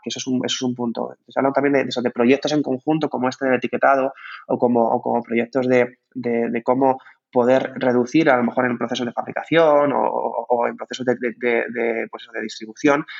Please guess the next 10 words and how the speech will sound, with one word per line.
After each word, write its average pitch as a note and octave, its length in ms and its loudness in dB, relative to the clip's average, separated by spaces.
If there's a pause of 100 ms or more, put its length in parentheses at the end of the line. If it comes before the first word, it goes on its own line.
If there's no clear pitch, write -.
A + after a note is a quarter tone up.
(180)
eh, A2+ 880 2
cómo B2+ 200 0
reducir, B2+ 440 2
eh, B2 100 2
al A#2+ 220 0
máximo, B2+ 400 0
¿no? C3 220 0
ese, B2 240 -2
ese - 180 -6
desperdicio. A#2 600 -4